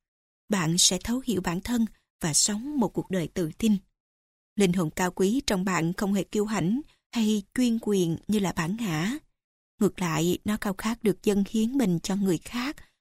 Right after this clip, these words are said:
và từ bỏ cái tôi của nó. Nó có khả năng kết nối với tất cả mọi thứ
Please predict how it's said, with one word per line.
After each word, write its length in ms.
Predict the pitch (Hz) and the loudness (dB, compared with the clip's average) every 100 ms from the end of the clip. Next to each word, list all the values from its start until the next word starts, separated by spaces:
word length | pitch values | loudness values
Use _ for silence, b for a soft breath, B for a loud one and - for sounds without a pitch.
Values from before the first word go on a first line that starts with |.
| _ | _
và 80 | 214 | -2
từ 160 | - 180 | 0 0
bỏ 160 | 180 | 0
cái 180 | 185 269 - | -2 -6 0
tôi 180 | 233 | 0
của 120 | 226 185 | 0 -2
nó. 400 | 214 226 262 330 _ _ _ _ _ | 0 -2 -4 -8 _ _ _ _ _
Nó 120 | 214 | -2
có 460 | 214 196 208 240 247 | -2 -2 0 -2 -2
khả 120 | 220 | -2
năng 180 | 180 190 | -2 -2
kết 240 | 185 240 220 | -2 -4 -2
nối 340 | 208 220 285 | 0 0 0
với 100 | 277 | -2
tất 180 | 269 269 | -2 -2
cả 100 | 208 | 0
mọi 220 | 196 175 | 0 0
thứ 360 | 185 220 247 | 0 -2 -2